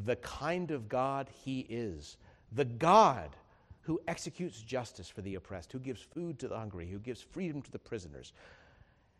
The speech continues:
And again, supremely in the spiritual sense, every last one of us can say of these great blessings, "Amen. These are the happiest blessings in the world.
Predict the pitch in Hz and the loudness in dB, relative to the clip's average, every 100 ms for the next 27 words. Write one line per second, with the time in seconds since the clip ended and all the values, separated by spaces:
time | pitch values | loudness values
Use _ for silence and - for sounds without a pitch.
0 | _ - 156 151 139 143 131 110 - 135 | _ 4 6 6 6 4 4 0 -4 -6
1 | - 156 185 180 165 147 120 - - - | -6 0 2 2 0 0 -2 -4 -6 2
2 | 170 185 185 165 143 139 - - 147 110 | 4 4 2 -2 -2 -4 -4 -2 -2 -4
3 | - - - 160 202 220 190 180 185 190 | -12 -20 -10 -2 2 2 0 -4 -2 -2
4 | 202 160 156 165 143 - 104 123 127 90 | -2 0 -2 -2 -8 -12 -6 -4 -4 -8
5 | 85 - - - - - - 165 143 - | -12 -16 -20 -20 -20 -20 -4 -4 -2 2
6 | 180 170 120 135 123 98 - 117 117 156 | 4 6 4 0 -2 -6 -14 -14 -6 -2
7 | 165 233 240 240 - 165 185 - 98 95 | 4 4 4 -4 -10 -8 -8 -8 -14 -16
8 | - - - - 175 180 151 131 92 80 | -18 -18 -16 -8 -6 -4 -4 -6 -10 -14
9 | - - - _ _ - 135 208 220 165 | -18 -18 -20 _ _ -4 0 2 0 -4
10 | - 120 107 - - 180 214 202 180 - | -4 -2 -2 -4 -6 -4 -2 -2 -4 -6
11 | - - 110 127 135 - 127 123 - - | -16 -16 -10 -10 -10 -14 -14 -16 -18 -20
12 | - _ - 147 151 143 123 110 87 67 | -20 _ -8 -6 -4 -4 -4 -6 -8 -14